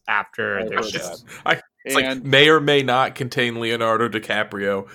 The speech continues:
Speaker 3: may or may not have Egyptian
Speaker 1: <laughs>
Speaker 3: god powers.
Speaker 2: Um, have you guys looked at WandaVision?
Speaker 1: It looks, it looks crazy.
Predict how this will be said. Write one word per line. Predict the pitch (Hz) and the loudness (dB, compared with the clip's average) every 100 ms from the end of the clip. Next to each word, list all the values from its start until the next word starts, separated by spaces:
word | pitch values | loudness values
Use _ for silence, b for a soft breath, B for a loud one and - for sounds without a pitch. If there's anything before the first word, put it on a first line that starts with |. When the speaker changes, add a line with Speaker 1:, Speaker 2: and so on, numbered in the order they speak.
| - | -14
Speaker 3:
may | 110 113 113 | -2 2 4
or | 113 | 4
may | 107 107 | 2 0
not | 101 104 98 | 4 4 4
have | - 107 | 2 0
Egyptian | 98 101 101 - - | 0 -2 -2 -2 -4
Speaker 1:
<laughs> | 92 | 0
Speaker 3:
god | 95 92 | 0 -2
powers. | - 87 92 - - - - | -4 -8 -8 -12 -14 -20 -8
Speaker 2:
Um, | 185 190 - _ _ _ _ _ _ 165 | -6 -4 -8 _ _ _ _ _ _ -8
have | 170 | -8
you | 143 269 | -4 -4
guys | 311 294 220 | -2 -4 -4
looked | 185 180 185 | -6 -6 -4
at | 175 - - - _ _ _ | -4 -4 -10 -20 _ _ _
WandaVision? | 110 127 143 151 151 147 175 185 _ _ _ _ _ _ _ _ _ _ _ | -4 -4 -2 -4 -4 -6 -8 -10 _ _ _ _ _ _ _ _ _ _ _
Speaker 1:
It | 139 | 0
looks, | 160 - | 0 0
it | 139 - | -6 0
looks | 131 139 - - _ | 0 0 -4 -16 _
crazy. | - - 151 143 104 - | -12 0 0 0 -4 -12